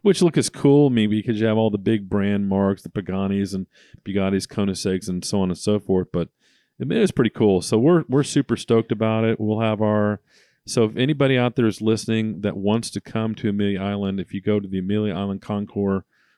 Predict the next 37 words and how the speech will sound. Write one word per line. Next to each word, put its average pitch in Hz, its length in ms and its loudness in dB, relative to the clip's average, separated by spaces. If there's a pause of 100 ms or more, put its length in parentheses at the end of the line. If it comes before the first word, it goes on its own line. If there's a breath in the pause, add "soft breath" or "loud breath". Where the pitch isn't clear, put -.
(120)
official 104 380 -2
website, 95 520 -2
the 87 60 -12
schedule's 98 460 -2
on 95 200 -2
there. 90 200 -4 (360 soft breath)
But 107 120 -2
I 107 80 0
believe 110 360 0
on 110 140 -2
the 98 60 -4
s-, - 280 -12
the, 104 240 -4
the 101 220 -8
sh-, - 300 -2
the 107 100 0
main 127 320 2
concours, 104 840 0
the 101 100 -10
car 110 260 0
show 98 300 0
itself, 101 380 -4 (480 soft breath)
where 98 140 -2
everybody 95 260 -2
dresses 92 400 -6
fancy 92 380 -6
and 85 60 -4
all 82 140 -4
that. 85 160 -6
I - 40 -12
don't 90 180 -8
know 85 80 -6
how 87 60 -8
fancy 87 320 -10
I'm 85 60 -8
gonna 85 120 -6
dress. 82 320 -6